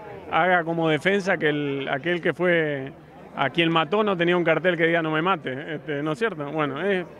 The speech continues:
las lo-, las normas están para ser respetadas. Y cuando nosotros sacamos un carnet de conductor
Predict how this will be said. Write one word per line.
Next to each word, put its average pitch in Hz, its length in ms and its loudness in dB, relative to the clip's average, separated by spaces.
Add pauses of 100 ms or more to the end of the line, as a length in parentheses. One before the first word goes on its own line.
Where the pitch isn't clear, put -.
(840)
las 151 180 2
lo-, 233 240 4
las 170 240 2
normas 240 360 4
están 202 200 -2
para 175 220 4
ser 180 160 -2
respetadas. 139 440 2
Y - 40 -2
cuando 156 180 2
nosotros 180 240 2
sacamos 190 340 0
un 190 120 -2
carnet 185 280 2
de 185 60 0
conductor 180 540 2